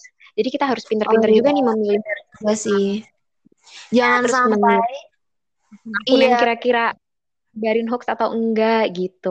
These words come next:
Speaker 1: kan. Jadi
Speaker 2: Mm-mm.
Speaker 1: dari situ sih banyak-banyak dari sosial media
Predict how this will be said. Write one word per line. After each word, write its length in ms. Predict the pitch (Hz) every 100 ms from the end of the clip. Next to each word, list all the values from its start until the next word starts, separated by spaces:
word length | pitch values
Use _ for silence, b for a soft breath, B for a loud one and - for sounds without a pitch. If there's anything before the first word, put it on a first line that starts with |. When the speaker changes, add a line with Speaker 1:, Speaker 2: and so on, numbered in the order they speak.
| 180
Speaker 1:
kan. 320 | 180 170 165 170 220 220
Jadi 160 | 190 226
Speaker 2:
Mm-mm. 80 |
Speaker 1:
dari 140 | 220 208
situ 200 | 214 214 254 233
sih 100 | 214 - _ - _
banyak-banyak 440 | 190 190 190 180 185 -
dari 140 | 190 185
sosial 220 | 185 196 185
media 220 | 185 190